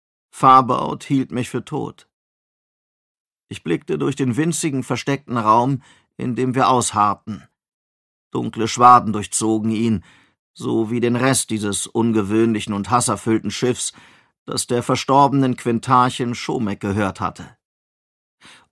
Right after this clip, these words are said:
Ohne den Seerun und die bereinigte Sicht hätte ich die anderen kaum sehen können.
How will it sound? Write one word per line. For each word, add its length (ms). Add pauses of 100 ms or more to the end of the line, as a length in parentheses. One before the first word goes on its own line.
Ohne 280
den 180
Seerun 560
und 200
die 60
bereinigte 640
Sicht 360 (360)
hätte 240
ich 100
die 140
anderen 420
kaum 260
sehen 340
können. 400